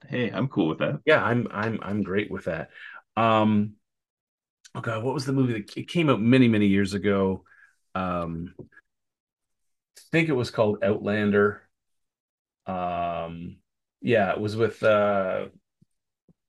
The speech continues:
Speaker 2: Jim Caviezel. I, I can't remember. I can't even pronounce his name. It's about this guy who's, um, it's kind of based off Beowulf. This guy is
Speaker 1: Oh, I worked on that movie.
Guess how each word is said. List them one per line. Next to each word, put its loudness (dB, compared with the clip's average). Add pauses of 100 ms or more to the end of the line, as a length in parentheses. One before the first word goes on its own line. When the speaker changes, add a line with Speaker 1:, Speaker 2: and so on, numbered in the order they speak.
(800)
Speaker 2:
Jim -4 (1160)
Caviezel. 0
I, -2 (200)
I -20
can't -8
remember. -10
I -6
can't -2
even -8
pronounce -12
his -18
name. -16 (340)
It's -4
about 6
this 2
guy 6
who's, 4 (480)
um, 0 (320)
it's -16
kind 4
of 0
based 6
off 2
Beowulf. 2
This -10
guy 4
is 4
Speaker 1:
Oh, 6
I 6
worked 4
on 4
that 2
movie. -4